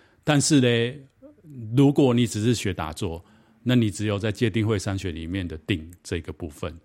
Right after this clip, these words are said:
为什么？因为定的部分它不完全，它不完全。就像西方他们现在就讲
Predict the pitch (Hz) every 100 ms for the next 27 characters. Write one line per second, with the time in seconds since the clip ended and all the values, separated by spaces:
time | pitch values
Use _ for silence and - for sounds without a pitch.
0 | _ _ _ _ _ 127 120 101 98 143
1 | 156 147 156 117 107 123 107 117 101 -
2 | - - - 107 113 90 90 - 82 87
3 | 95 95 82 85 - - - _ _ _
4 | _ - 131 139 127 123 113 117 113 104
5 | 110 110 98 113 107 101 104 92 82